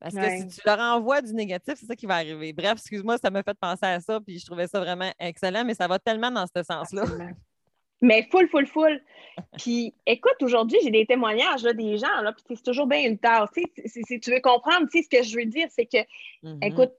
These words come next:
Speaker 2: c'est vraiment long, le processus de création pour un produit, puis d'en arriver à un produit final. Fait que je suis pas en train de banaliser le travail qu'on fait pour notre produit parce que il est exceptionnel. Tous nos produits sont exceptionnels. Mais moi, ce qui me fait vibrer en tant que personne, parce que
Speaker 1: Mhm,
Speaker 2: c'est pour
Speaker 1: mhm.
Speaker 2: cette raison-là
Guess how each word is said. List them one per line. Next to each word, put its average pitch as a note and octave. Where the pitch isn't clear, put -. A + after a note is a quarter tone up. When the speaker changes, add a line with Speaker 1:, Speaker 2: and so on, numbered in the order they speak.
Speaker 2:
c'est G3
vraiment F3+
long, A#3+
le A3+
processus G#3
de G3
création G3+
pour G#3
un G3+
produit, G#3
puis G#3+
d'en G#3
arriver G#3
à -
un G#3
produit G3+
final. G#3+
Fait G3+
que -
je -
suis -
pas G#3+
en G3+
train B3
de A#3
banaliser G3+
le A3+
travail G3+
qu'on F#3+
fait A#3
pour G#3
notre G3+
produit -
parce -
que G#3+
il G#3
est B3+
exceptionnel. G3+
Tous C#4
nos C4
produits G3+
sont F#3+
exceptionnels. F#3+
Mais G#3+
moi, A#3
ce -
qui A#3+
me G#3
fait A#3
vibrer G3
en F3+
tant F#3
que F3+
personne, G3
parce D#3
que D3
Speaker 1:
Mhm, -
Speaker 2:
c'est F#3+
pour F3
Speaker 1:
mhm. D3
Speaker 2:
cette B3+
raison-là F#3